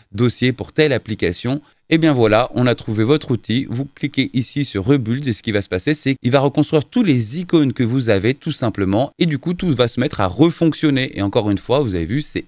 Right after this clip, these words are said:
hyper rapide. Ensuite, on a Tweak, donc en gros les outils si vous voulez. En-, donc ça commence par desktop, par exemple pour les petites configurations, ça peut aussi, euh, le faire. Par exemple, si vous avez dans Wallpaper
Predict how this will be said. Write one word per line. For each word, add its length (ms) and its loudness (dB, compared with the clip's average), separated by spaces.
hyper 460 0
rapide. 680 -2
Ensuite, 280 2
on 100 4
a 80 4
Tweak, 340 -2
donc 360 0
en 100 2
gros 300 2
les 240 0
outils 260 -6
si 140 -8
vous 80 -4
voulez. 300 0
En-, 60 -6
donc 180 0
ça 100 2
commence 300 -2
par 140 2
desktop, 440 0
par 100 2
exemple 220 -2
pour 100 0
les 80 2
petites 440 -6
configurations, 800 0
ça 200 0
peut 180 -2
aussi, 500 0
euh, 160 0
le 220 2
faire. 540 -2
Par 140 2
exemple, 280 2
si 160 -6
vous 160 -4
avez 200 2
dans 120 2
Wallpaper 440 2